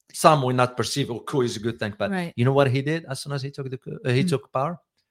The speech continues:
Speaker 1: He gave up his salary.
Speaker 2: Yeah, that's right.
Speaker 1: That
Speaker 2: He
Speaker 1: is the
Speaker 2: did.
Speaker 1: first thing
Speaker 2: He
Speaker 1: he
Speaker 2: gave up
Speaker 1: did,
Speaker 2: his salary.
Speaker 1: you know. And his arguments, this is where, this is where you guys need to understand that now the geopolitical landscape in Africa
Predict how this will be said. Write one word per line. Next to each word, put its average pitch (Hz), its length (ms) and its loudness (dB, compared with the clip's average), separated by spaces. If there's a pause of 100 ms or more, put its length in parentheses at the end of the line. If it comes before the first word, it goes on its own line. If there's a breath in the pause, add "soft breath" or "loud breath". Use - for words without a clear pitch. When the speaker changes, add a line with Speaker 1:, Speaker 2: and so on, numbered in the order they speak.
(180)
Speaker 1:
He 123 100 0
gave 113 240 4
up 117 180 4
his 113 220 -2
salary. 127 480 -2 (160)
Speaker 2:
Yeah, 214 400 0
that's 208 260 0
right. 247 220 2
Speaker 1:
That 113 180 2
Speaker 2:
He 233 60 4
Speaker 1:
is 214 80 0
the 240 120 4
Speaker 2:
did. 208 100 2
Speaker 1:
first 147 240 2
thing 139 100 2
Speaker 2:
He - 40 2
Speaker 1:
he 185 40 -6
Speaker 2:
gave 202 200 6
up 202 80 4
Speaker 1:
did, - 80 -4
Speaker 2:
his 202 140 -4
salary. 196 320 -2
Speaker 1:
you 98 60 -2
know. - 140 -6 (260 soft breath)
And 107 140 -4
his 165 200 4
arguments, 127 680 6
this 139 300 -2
is 139 140 0
where, 135 560 10 (640)
this 123 300 2
is 135 100 0
where 147 140 6
you 143 140 6
guys 139 240 4
need 139 180 -4
to 143 100 -6
understand 127 840 -2 (280)
that 120 180 -2
now 131 220 2
the 113 120 -6
geopolitical 131 680 -2
landscape 123 540 -2
in 120 140 -2
Africa 139 600 2